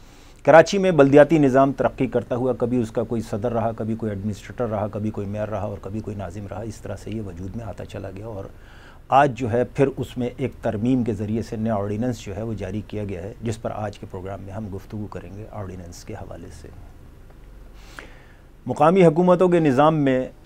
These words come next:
यहाँ कराची में सन छप्पन के दस्तूर बना और, आ, उसके तहत कोई इंतखाब ना हुए। उसके बाद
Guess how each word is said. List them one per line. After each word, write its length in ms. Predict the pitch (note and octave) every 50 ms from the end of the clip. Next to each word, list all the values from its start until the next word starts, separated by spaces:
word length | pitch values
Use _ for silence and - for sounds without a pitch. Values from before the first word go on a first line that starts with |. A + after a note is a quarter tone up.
| - -
यहाँ 500 | C3+ B2 C3+ B2 C#3 C3 B2+ B2+ - - - - - - - - - - - - - - - - - - - - -
कराची 440 | C#3 B2+ C3 C3 - - - F3 E3
में 300 | C#3+ A#2+ A2+ A2 - - - - - - - - - - - - - - -
सन 240 | - - - C3+ C3+
छप्पन 440 | - - C#3 - - - D3 C#3+ C3+
के 80 | C3+
दस्तूर 400 | A#2 A#2 A2 A2+ - - C#3 C#3
बना 320 | C3 B2 A#2 A#2 A#2 A2+ - - - - - - -
और, 420 | B2+ A#2+ A#2+ A#2+ A#2+ A#2+ A#2 A2+ A#2+
आ, 460 | A#2+ A#2+ A#2 A#2+ A#2 A#2 A#2 A#2 A2+ A2 - - - - - - - -
उसके 240 | A#2+ - - C3 A2+
तहत 280 | - A2+ F#2 A2+ A2
कोई 120 | - A#2 A2+
इंतखाब 380 | G#2+ G2+ G2+ - A#2 A2+ G#2+
ना 100 | A2+ B2 C3
हुए। 280 | A2+ A2 G2+ G#2 G2 - - - - - - - - - - - - - - - - - - - - - - -
उसके 240 | C3+ - - - F3
बाद 360 | D3 D3+ D3+ D#3 D#3+ D3 C3